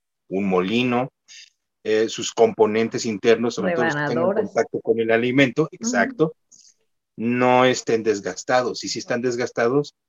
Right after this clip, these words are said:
Speaker 1: pues no hay manera de repararlo, es sustituir la pieza.
Speaker 2: Ujú, ujú.
Speaker 1: Claro que los que me escuchan van a decir, "Sí, tú me vas a dar el dinero, sé que es caro",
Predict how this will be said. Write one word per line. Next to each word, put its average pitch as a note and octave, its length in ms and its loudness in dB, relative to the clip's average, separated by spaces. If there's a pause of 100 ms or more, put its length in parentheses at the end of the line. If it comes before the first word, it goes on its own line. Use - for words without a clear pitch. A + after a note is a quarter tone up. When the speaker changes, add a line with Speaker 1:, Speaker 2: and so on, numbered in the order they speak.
(320)
Speaker 1:
pues A2+ 220 6
no B2+ 160 4
hay C3+ 200 6
manera C3 540 2
de G#2 300 -2
repararlo, G#2+ 720 2
es A#2 200 2
sustituir G#2+ 720 -10
la G2+ 140 -6
pieza. - 380 -8 (260)
Speaker 2:
Ujú, D#4+ 300 -8 (140)
ujú. D#4+ 60 -10
Speaker 1:
Claro C3 320 -2
que A2+ 120 -2
los G#2 180 -4
que A2 120 -8
me G#2 80 -4
escuchan - 380 -6
van A#2 160 2
a A2 40 2
decir, G2+ 300 -6
"Sí, E3 160 -8
tú B2+ 140 -10
me G#2+ 100 -4
vas G2+ 200 -4
a G2 40 -8
dar G2 140 -4
el F#2 140 -6
dinero, G#2 440 -4 (320)
sé - 360 -2
que G#2 200 -6
es - 140 -6
caro", A2 420 2